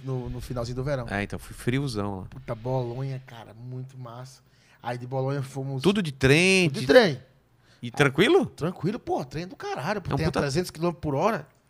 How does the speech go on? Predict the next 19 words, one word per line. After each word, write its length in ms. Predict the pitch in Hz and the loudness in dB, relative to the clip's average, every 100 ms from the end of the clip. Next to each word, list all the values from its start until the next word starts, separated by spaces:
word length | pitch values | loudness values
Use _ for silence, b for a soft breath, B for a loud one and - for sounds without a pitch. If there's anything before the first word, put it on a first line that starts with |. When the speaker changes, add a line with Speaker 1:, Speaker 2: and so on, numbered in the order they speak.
| _ | _
Speaker 2:
Caralho. 460 | - 117 117 110 - | -12 -10 -8 -2 -2
Speaker 1:
Os 80 | - | -2
trem 220 | 160 151 | -4 -2
bala. 420 | 131 135 175 147 131 - - B B | 0 2 2 0 -6 -16 -20 B B
Eu 100 | 190 | 6
descobri 300 | 208 214 214 | 6 4 2
uma 80 | 226 | 2
mazela. 580 | 233 220 180 214 202 131 - _ _ _ _ - - - - - - - | 2 0 0 2 2 -2 -12 _ _ _ _ -20 -20 -20 -20 -20 -20 -6
Porque 680 | 143 131 - 151 147 139 131 b b b - | -6 -4 -4 0 2 2 0 b b b -10
você 140 | 151 | -2
compra 160 | 170 185 | 0 0
passagem 320 | 151 165 147 | -2 -4 -4
de 100 | 143 | -8
trem 320 | 131 147 143 | -6 -4 -4
na 180 | 135 127 | -4 -4
hora, 500 | 123 185 202 147 120 _ _ _ | 0 2 2 2 -4 _ _ _
é 100 | 131 | -10
um 100 | 151 | -8
valor. 420 | 170 170 143 127 | -8 -6 -6 -8